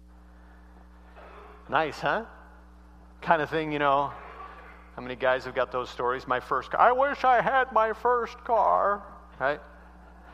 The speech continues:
Still. Yeah. Does that make me great?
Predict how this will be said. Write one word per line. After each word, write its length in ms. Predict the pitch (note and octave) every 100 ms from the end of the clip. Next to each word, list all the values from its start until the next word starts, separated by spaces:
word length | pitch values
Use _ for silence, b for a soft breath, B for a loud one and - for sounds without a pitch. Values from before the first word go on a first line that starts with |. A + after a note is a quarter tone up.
| B B B
Still. 520 | - - G#3+ F#3+ G3 - - - - - - - - - - -
Yeah. 200 | - C#3 - - - - - - - - - - - - - - - - - -
Does 100 | A#2
that 180 | D#3 E3
make 280 | F#3+ G3 -
me 140 | G3+
great? 440 | D#3+ F3 F#3+ D4+